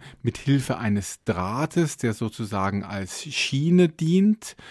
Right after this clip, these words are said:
in die Arterie eingeführt. Der Draht wird dann bis zu den Abgängen der Herzkranzgefäße vorgelegt. Darüber wird dann dieser Katheter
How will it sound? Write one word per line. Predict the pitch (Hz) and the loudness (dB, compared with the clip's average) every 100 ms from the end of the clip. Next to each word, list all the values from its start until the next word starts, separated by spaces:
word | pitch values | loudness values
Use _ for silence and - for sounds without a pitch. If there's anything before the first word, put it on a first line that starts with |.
| - - - | -20 -6 4
in | 147 151 | 4 4
die | 143 131 | 2 -2
Arterie | 107 - 110 110 104 | -2 -2 0 0 0
eingeführt. | - 101 135 156 - - 185 185 - - _ - | -2 -2 -2 -2 -4 2 2 2 -4 -16 _ 0
Der | 107 | 0
Draht | - 95 117 - | 0 -2 -2 0
wird | 127 117 | -2 0
dann | 104 107 - - _ | 0 -2 -6 -20 _
bis | 135 127 - | 0 2 -4
zu | - | -2
den | 110 107 - | 0 0 -4
Abgängen | - - - 120 117 | -10 -6 0 2 4
der | 110 95 | 2 0
Herzkranzgefäße | 104 - - - 117 120 - - 107 - 98 90 - - - | -4 -6 -8 -4 -4 -4 -10 -8 -8 -4 -6 -8 -14 -20 -20
vorgelegt. | - - 120 131 151 151 160 156 - - | -8 2 4 4 4 6 4 4 -4 -10
Darüber | - 95 110 139 139 113 | -2 0 2 2 4 2
wird | 113 - - | 2 -4 -6
dann | 104 101 | -4 -4
dieser | - 107 101 | -6 -8 -10
Katheter | - - - 107 104 92 | -10 -12 -8 -8 -6 -10